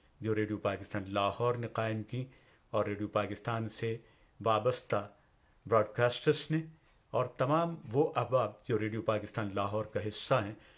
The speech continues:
जो उन्होंने कायम की, उस पर तहे दिल से मैं शुक्रगुजार हूँ और पाकिस्तानी अमेरिकन कम्युनिटी की जानिब से,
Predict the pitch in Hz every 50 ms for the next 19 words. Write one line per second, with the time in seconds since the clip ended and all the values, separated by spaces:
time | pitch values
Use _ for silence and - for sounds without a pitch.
0 | _ _ - - 110 107 104 95 104 101 98 - - 110 107 110 110 104 - -
1 | 135 135 135 - - - 113 104 - - - 107 101 - - _ _ _ _ _
2 | _ _ - 113 107 113 113 110 131 139 139 135 - - - 120 - - - -
3 | 101 90 - 110 107 - 101 98 110 110 120 123 123 120 - - 135 147 147 -
4 | - - - _ _ _ _ _ - 110 107 107 107 110 107 - - - _ _
5 | _ _ _ _ _ _ _ _ - 120 120 117 127 - - 127 117 120 127 143
6 | - - 113 113 113 117 117 113 - 117 110 107 110 - - 113 113 117 117 120
7 | 113 135 131 131 123 123 123 123 127 135 135 135 - 143 139 143